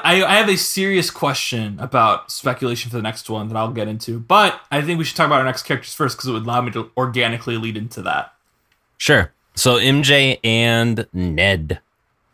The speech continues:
Speaker 1: Um,
Speaker 2: the man in the chair.
Speaker 1: Yeah. So I think, uh, well, how about you start here? I think
Speaker 2: Okay,
Speaker 1: Zendaya is
Speaker 2: so
Speaker 1: really good here. That's what my main take.
Speaker 2: Yeah, I think, I think Zendaya, um,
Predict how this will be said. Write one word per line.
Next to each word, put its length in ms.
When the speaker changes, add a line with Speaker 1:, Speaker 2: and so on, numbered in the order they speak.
Speaker 1:
Um, 400
Speaker 2:
the 60
man 240
in 80
the 80
chair. 640
Speaker 1:
Yeah. 580
So 500
I 140
think, 580
uh, 520
well, 320
how 160
about 100
you 60
start 240
here? 220
I 140
think 160
Speaker 2:
Okay, 60
Speaker 1:
Zendaya 160
is 120
Speaker 2:
so 160
Speaker 1:
really 180
good 160
here. 220
That's 220
what 100
my 140
main 160
take. 100
Speaker 2:
Yeah, 200
I 140
think, 280
I 120
think 220
Zendaya, 880
um, 600